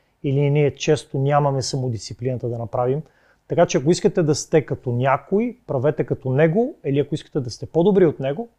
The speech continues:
бъдете по-добри. Бъдете здрави, гледайте и слушайте Капитал човешки с мен, Милен Великов, и бъдете горди с нашите златни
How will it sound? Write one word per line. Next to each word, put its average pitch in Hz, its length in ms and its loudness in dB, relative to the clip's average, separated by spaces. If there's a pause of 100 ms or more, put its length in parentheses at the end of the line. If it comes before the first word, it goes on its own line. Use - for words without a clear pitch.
(340)
бъдете 127 260 -2
по-добри. 127 460 0 (1160)
Бъдете 170 280 4
здрави, 202 560 8 (100)
гледайте 175 480 8
и 135 40 4
слушайте 160 380 0
Капитал 156 400 4
човешки 147 460 2
с - 100 -10
мен, 135 240 0
Милен 123 280 0
Великов, 185 360 0 (400)
и 226 280 2 (1160)
бъдете 147 300 2
горди 151 380 8
с - 300 -10
нашите 147 380 -4
златни 131 460 0